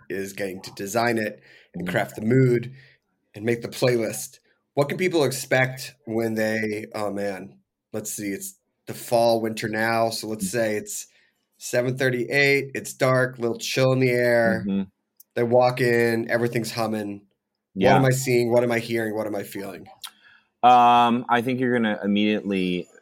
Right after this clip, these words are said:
Speaker 2: have a, a great sense of warmth. Grace Gates, our general manager, is unbelievable. Um,
Speaker 1: Shout out.
Speaker 2: she, yeah, Grace Gates. She, she just is such a player and such a, a, such a, like, spirit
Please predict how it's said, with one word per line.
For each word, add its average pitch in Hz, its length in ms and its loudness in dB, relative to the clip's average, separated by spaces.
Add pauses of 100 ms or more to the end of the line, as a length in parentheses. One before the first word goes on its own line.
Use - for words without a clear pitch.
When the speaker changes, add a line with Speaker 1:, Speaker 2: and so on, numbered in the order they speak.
(160)
Speaker 2:
have 92 220 0
a, 85 220 -4
a 85 100 -4
great 87 260 -4
sense 87 220 -8
of 80 140 -8
warmth. 82 440 -6
Grace 98 280 0
Gates, 82 320 -2
our 85 80 0
general 82 280 -4
manager, 82 720 -2
is 80 300 -6 (180)
unbelievable. 80 1120 -6
Um, 76 220 -8
Speaker 1:
Shout 110 160 -2
out. 104 260 -4
Speaker 2:
she, - 160 -12
yeah, 92 240 2
Grace 101 280 0
Gates. 117 340 2 (360)
She, 113 960 4
she 98 480 -2
just - 420 -6 (200)
is 87 560 -8 (680)
such - 280 -8
a 101 60 -2
player 78 520 -4
and 76 140 -6
such 85 220 -8
a, 78 140 -4 (180)
a, 76 140 -8
such - 260 -10
a, 76 300 -4
like, 65 240 -10 (420)
spirit 90 400 -2